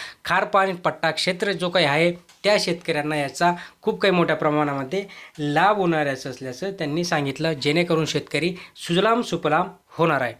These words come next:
राज्यातील कृषी क्षेत्राला सावरण्यासाठी नानाजी देशमुख कृषी संजीवनी योजना आपण जागतिक बँकेशी चर्चा करून सुरू केले. सुरुवातीला आपण पाच हजार गावे यासाठी निवडली होती.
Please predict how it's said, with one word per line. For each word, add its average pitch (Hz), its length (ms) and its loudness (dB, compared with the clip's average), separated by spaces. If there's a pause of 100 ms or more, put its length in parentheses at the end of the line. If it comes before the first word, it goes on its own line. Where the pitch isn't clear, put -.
(480)
राज्यातील 180 380 2
कृषी 185 340 -2
क्षेत्राला 180 580 2
सावरण्यासाठी 165 720 0
नानाजी 165 640 0
देशमुख 170 400 0
कृषी 160 300 -4
संजीवनी 143 480 0
योजना 135 500 -2
आपण 143 320 -2 (460)
जागतिक 185 400 -2
बँकेशी 170 500 2
चर्चा 147 440 0
करून 170 320 0
सुरू 151 280 -6
केले. 117 260 -6 (260)
सुरुवातीला 165 520 2
आपण 151 220 0
पाच 190 360 2
हजार 160 240 2
गावे 147 300 0
यासाठी 160 380 -2
निवडली 151 380 -2
होती. 185 320 -2